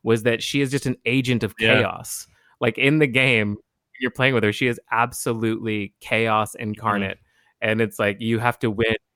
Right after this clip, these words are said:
Speaker 1: in spite of
Speaker 2: Right.
Speaker 1: her. <laughs>
Speaker 2: <laughs>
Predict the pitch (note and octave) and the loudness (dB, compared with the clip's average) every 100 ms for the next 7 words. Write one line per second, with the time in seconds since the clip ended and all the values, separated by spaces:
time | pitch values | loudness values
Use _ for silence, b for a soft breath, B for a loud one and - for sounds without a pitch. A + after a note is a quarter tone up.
0 | - G#2+ - - G#2 G#2+ G#2 F2+ F#2+ - | -10 -8 -6 0 2 4 2 -2 -10 -10
1 | - D3 F3 - C#3+ D3 - - - A#2 | -6 0 0 -2 -6 -4 -4 -8 -8 -14
2 | - A2 _ C3+ | -14 -18 _ -20